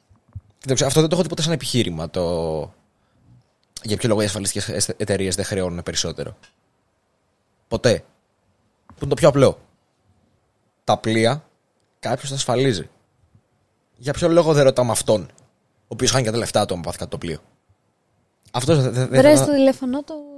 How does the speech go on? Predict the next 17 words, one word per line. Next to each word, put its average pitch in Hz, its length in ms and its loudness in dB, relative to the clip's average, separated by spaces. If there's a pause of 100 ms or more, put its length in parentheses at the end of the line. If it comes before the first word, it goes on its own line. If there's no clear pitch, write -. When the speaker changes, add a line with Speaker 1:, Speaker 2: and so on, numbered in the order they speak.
(140)
Speaker 2:
να 262 100 -10
τον 247 160 -2
πάρουμε. 202 400 2 (140)
Speaker 1:
Ναι, 190 240 -4 (300)
σκέψου, 156 360 -4
αυτός 170 260 -2
δε-, 139 140 0
δε-, 127 180 -4
δεν 135 140 -4
θα 147 80 0
ήταν 127 180 2
ο 127 60 0
πρώτος 120 300 -2
άνθρωπος 117 300 -2
που - 100 -12
θα 117 60 -8
ενδιαφερότανε 101 880 0